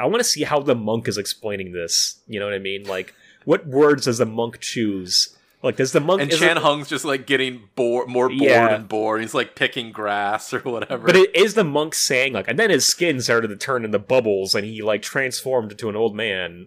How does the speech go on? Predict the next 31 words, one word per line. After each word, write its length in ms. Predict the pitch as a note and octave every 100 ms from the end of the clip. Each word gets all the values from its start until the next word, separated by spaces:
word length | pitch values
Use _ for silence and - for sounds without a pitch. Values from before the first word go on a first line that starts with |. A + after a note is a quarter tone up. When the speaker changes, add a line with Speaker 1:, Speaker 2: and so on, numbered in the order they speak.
| -
Speaker 1:
Like, 300 | A#2+ G2+ - _ _ _ _
what 180 | C3 G3+
exactly 420 | E3+ E3 D#3+ C#3
is 180 | A#2+ A#2
the 60 | A2
monk 240 | G#2 F#2+
saying 320 | - G2 F2+
to 60 | F#2
describe 400 | F2+ - E2 D#2+
this 120 | D#2
stuff? 380 | - - A#1 - -
Anyway, 460 | D3+ A#2 F#2 F2 - _ _ _ _ _ _ _ _ _ _ -
so 460 | - F3+ F3+ C3 C3 _ _ _ _ _ _ _
the 200 | C3 C#3+
abbot, 480 | B2+ G#3 B2 C3 - _ _ _ -
uh, 520 | B2 A2+ A2 G#2+ G#2+ A#2
he 720 | - - - D#3+ G3 G3 D#3+ -
went 280 | B2+ C#3+ E3+
on 120 | E3
a, 180 | C#3 A#2+ _ D#3 _ - D3+
on 120 | C3+
a 80 | B2+
journey 360 | A#2 C3+ C#3+
to 120 | B2+
defeat 400 | A#2 G#2+ - F3 B2+
a 60 |
black 340 | A2+ G#2+ C#3+ C3
magic 440 | A#2+ C3 C3+ -
practitioner 440 | - - B2+ B2+
named 340 | A2+ A2 A2 G#2
Makuso. 760 | G2 - A3 - - D#2 -